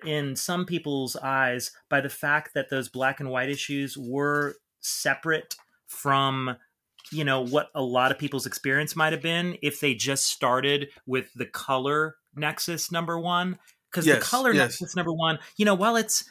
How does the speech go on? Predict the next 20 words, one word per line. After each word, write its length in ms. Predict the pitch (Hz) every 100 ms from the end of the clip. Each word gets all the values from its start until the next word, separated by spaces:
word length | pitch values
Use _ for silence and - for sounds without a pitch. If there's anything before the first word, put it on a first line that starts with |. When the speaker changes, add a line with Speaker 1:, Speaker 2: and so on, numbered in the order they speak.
| -
Speaker 1:
let's 200 | 202 196
still, 240 | - 277 220
it's 140 | 185
still 180 | - 240
a 60 | 202
good 160 | 190
story 480 | - 196 202 202 196
and 100 | 160
you 100 | 156
get 200 | 147 160
into, 600 | 170 170 - 156 143 135 -
like, 340 | 139 127 - _ -
some 200 | - 147
very 200 | 139 156
cool 280 | 147 160 139
shit, 440 | 123 190 175 - - _ - - -
it 100 | 180
doesn't 260 | 233 285
have 400 | 220 190 180 170
the, 340 | 160 151 135